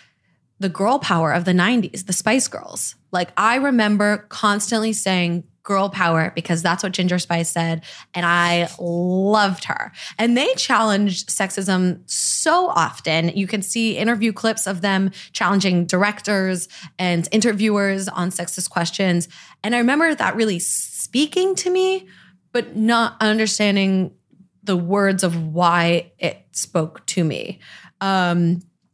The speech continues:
and I don't even, I went to an all-girls school and I don't even remember the word being really used there. While they instilled the values, absolutely. Um,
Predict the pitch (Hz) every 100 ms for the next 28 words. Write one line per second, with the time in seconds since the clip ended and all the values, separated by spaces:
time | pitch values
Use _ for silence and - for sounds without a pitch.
0 | - 240 233 269 330 262 240 - 233 254
1 | 233 185 180 185 226 240 202 202 180 254
2 | 359 370 277 202 208 196 180 185 180 202
3 | 185 170 - 190 196 196 160 175 202 180
4 | - - 165 202 190 - 175 - - -
5 | 233 226 220 208 220 185 180 175 294 202
6 | - - - 196 - 170 175 233 339 185
7 | 170 175 - - - - 214 208 202 190
8 | 190